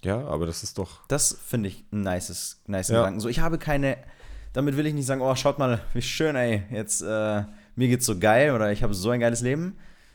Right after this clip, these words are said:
Speaker 2: Ähm, ich fühle mich auf jeden Fall besser. Ich fühle mich im Vergleich besser wie vor zwei, drei Jahren, wo ich halt noch in der Schreinerei war. Ja, das auf jeden Fall. Safe. hundert Prozent, weil ich jetzt auch ein anderes Umfeld
Speaker 1: <laughs>
Speaker 2: habe.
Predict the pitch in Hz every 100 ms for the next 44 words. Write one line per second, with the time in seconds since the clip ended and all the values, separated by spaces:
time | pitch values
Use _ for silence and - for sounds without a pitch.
0 | - - 110 107 107 107 107 - - 113
1 | - 160 151 127 135 127 101 117 151 165
2 | 165 180 - 170 - 123 113 101 104 107
3 | 117 123 120 123 120 113 120 - - _
4 | _ _ - - 113 - 110 101 98 -
5 | 117 107 101 98 107 123 147 - _ _
6 | _ - 101 104 107 104 110 95 101 107
7 | 98 - 98 92 90 85 80 - - 85
8 | - - - 92 92 90 78 87 82 -
9 | 98 82 - _ _ 92 101 98 90 98
10 | 120 117 - - - - 98 98 90 -
11 | 107 - 135 117 113 123 139 113 110 131
12 | 127 123 123 156 147 165 196 160